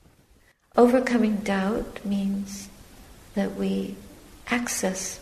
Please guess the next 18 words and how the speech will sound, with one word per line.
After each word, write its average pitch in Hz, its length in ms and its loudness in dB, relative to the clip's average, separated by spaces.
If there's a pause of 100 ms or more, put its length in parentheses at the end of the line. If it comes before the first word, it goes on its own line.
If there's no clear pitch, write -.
medicine. 175 640 -4 (1040)
It 220 140 2
isn't 233 420 0
medicine 202 640 2 (100)
like 185 260 -2 (160)
Advil 165 680 -2 (1120)
or 175 280 -2 (160)
even 175 360 -6
arnica 175 580 -2 (880)
or 190 140 2
whatever 190 460 2
kind 190 380 -2
of 180 100 -2 (340)
medicine 185 680 0
you 185 80 -6
may 180 180 -4
be 180 120 -6
taking 180 640 -4